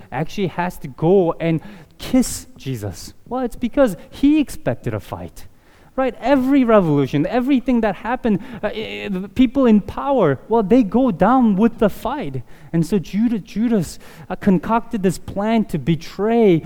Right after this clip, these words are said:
Jesus with a kiss. And Peter wants a fight. He takes out his sword and strikes the servant of the high priest in verse forty-seven. But Jesus didn't.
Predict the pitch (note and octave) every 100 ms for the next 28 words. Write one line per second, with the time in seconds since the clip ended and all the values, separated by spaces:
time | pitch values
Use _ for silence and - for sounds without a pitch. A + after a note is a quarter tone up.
0 | G3 - F#3+ A3 A3+ - E3 F#3+ G3 G3
1 | D3+ - C4+ - - - - - - -
2 | - - _ _ _ _ _ _ - D3+
3 | - C#4 D#4 A#3 B2+ A#2+ - - G#2+ F#2
4 | F#2 - - _ _ _ _ _ B3 B3
5 | D4 C4+ - E3+ C3+ B2 - A#2+ A2 C#3+
6 | D3 - - - F3 E3 A2 - - -
7 | - - _ _ - C3+ - D#3 C#3 C3
8 | B2 A#2+ B2+ B2 B2 - A3+ B2 - B2+
9 | A2+ A2 - A2 G#2 - G#2 G2+ G2 -
10 | - E3+ D#3+ G3 A#3 A#3+ - A2+ G2 F2+
11 | -